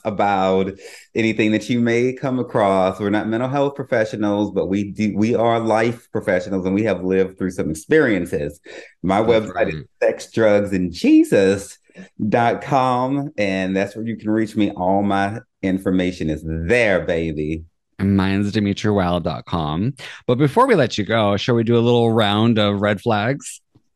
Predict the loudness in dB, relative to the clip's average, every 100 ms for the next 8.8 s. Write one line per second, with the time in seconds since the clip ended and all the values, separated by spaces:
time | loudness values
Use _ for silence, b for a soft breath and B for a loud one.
0 | _ _ _ _ b b _ -4 0 2
1 | 2 4 4 2 2 -2 -4 -10 -10 -6
2 | -4 -2 0 2 2 0 -4 -8 -2 -2
3 | -2 -8 -12 -14 _ _ -12 -4 0 0
4 | 0 -2 0 2 4 6 6 6 4 4
5 | 2 2 2 0 -2 -8 -10 -14 _ _
6 | _ _ -2 -2 0 2 4 4 4 2
7 | 2 4 4 2 0 2 2 2 0 0
8 | -2 -2 -4 -4 -6 -8 -8 -10